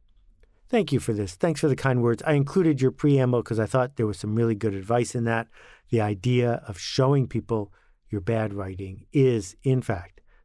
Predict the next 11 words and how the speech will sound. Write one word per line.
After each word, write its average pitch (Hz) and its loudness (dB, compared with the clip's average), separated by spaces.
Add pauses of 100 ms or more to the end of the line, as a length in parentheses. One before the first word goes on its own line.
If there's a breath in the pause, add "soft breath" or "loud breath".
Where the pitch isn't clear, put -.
the 117 0
first 113 -2
step 117 -4 (340)
to - -20
getting 98 -6
good 85 -8 (280)
at 98 -8
writing. 107 -2 (680 soft breath)
But 160 4
your 170 4
question, 160 -2